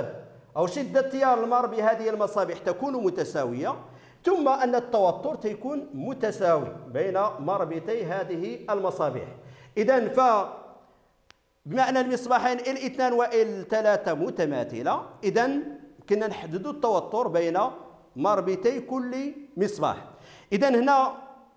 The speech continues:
طبعا، آه، غادي ناخذوا هذه الدارة هذه اللي فيها المولد والمصباحين المركبين على التوالي، مركبين على التوالي.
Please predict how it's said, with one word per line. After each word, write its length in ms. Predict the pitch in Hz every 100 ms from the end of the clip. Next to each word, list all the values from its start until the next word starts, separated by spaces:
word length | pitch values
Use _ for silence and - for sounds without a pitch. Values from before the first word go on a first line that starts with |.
| -
طبعا، 420 | 226 220 233 220
آه، 420 | 214 196 185 180 160
غادي 220 | 196 247
ناخذوا 400 | 247 240 214 233
هذه 180 | 220 202
الدارة 360 | 156 226 208
هذه 260 | 196 196 294
اللي 140 | 262
فيها 240 | 240 220 226
المولد 600 | 226 233 233 240 285 202
والمصباحين 1040 | 254 254 247 233 202 233 214 226 269 277
المركبين 920 | 254 240 233 220 233 233 233 277 277
على 260 | 269 233 262
التوالي، 600 | 247 254 240 233 170 113 - - - - _ 113
مركبين 680 | 151 165 185 180 220 220
على 220 | 160 156 151
التوالي. 600 | - 127 117 120 233